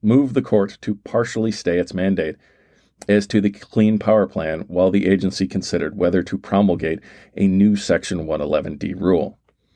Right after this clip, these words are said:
No party opposed the motion, and the Court of Appeals granted, agreed to stay its vacator of the agency's repeal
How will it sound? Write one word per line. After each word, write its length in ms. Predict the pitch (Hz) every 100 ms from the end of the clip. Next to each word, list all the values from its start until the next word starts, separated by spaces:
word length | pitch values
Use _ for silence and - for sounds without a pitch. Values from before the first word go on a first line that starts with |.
| _ _ _ _ _
No 200 | 95 107
party 340 | 104 101 98
opposed 380 | 95 - 85 80
the 80 | 82
motion, 420 | 80 95 - 78 - _ _
and 140 | - 113
the 60 |
Court 200 | 110 135
of 100 | 135
Appeals 400 | 123 - 92 90
granted, 440 | - 87 87 95 - _ _ _ _ _ _ _ _ -
agreed 460 | 101 107 127 131 -
to 140 | - 127
stay 400 | - - 107 110
its 300 | - 92 - 67 _ _ -
vacator 540 | 92 - 113 92 85
of 100 | 85
the 140 | 98
agency's 640 | 95 98 110 101 104 95 - _ _
repeal 480 | 95 - 110 98 90